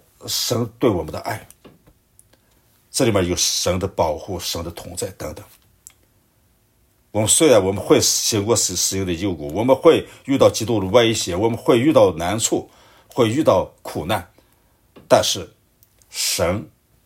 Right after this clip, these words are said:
一直他的慈爱随着我们，这是一生一世，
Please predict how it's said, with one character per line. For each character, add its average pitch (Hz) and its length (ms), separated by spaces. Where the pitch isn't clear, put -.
一 104 120
直 - 160
他 - 140
的 85 60
慈 - 260
爱 90 160
随 - 180
着 98 100
我 90 80
们， - 140
这 - 140
是 143 120
一 160 140
生 156 240
一 87 140
世， - 260